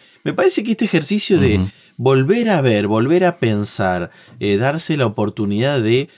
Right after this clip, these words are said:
Speaker 1: ver una mirada distinta, creo que es súper valioso porque en realidad nos habla de una flexibilidad.
Speaker 2: Claro que sí.
Speaker 1: Que creo que este mundo nos demanda, Dios nos pide también. Por eso al pueblo de Dios en distintas épocas de la historia, Dios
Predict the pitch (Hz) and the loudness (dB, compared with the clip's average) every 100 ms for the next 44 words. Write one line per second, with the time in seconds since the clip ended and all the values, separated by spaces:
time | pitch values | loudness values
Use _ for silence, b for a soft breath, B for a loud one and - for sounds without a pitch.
0 | b _ 392 415 170 123 143 180 127 110 | b _ 0 2 2 2 2 4 4 2
1 | - 139 113 98 87 90 98 - b b | 0 -2 0 0 -2 -4 -4 -8 b b
2 | - 208 208 170 - 226 151 127 98 107 | -6 -4 -2 -2 -2 -4 -2 0 0 0
3 | 135 131 147 190 123 107 101 101 156 160 | 0 -2 -4 -2 -4 -2 -2 0 -2 0
4 | 165 185 175 - 101 - 95 87 95 185 | 0 2 0 -4 -8 -6 -6 -4 -4 -2
5 | 135 90 95 101 95 95 - - 101 - | -2 -4 -4 -4 -6 -10 -14 -6 -6 -4
6 | - 403 381 - 208 240 214 131 113 107 | -2 0 0 0 -2 0 -2 -2 -2 -2
7 | 233 160 95 127 294 180 117 - 107 95 | 0 0 -2 -2 -2 -4 -4 -2 -2 -2
8 | 95 95 101 135 b b - 85 113 147 | -6 -6 -6 -8 b b -10 -6 -2 -4
9 | - 92 90 87 - 107 113 104 92 98 | -4 -6 -6 -6 -2 2 2 0 0 -2
10 | 98 - 87 - 113 104 98 90 95 92 | -2 -4 -10 -4 -2 -2 -4 -4 -6 -6
11 | 98 127 170 120 104 131 196 | -4 0 0 0 0 0 -2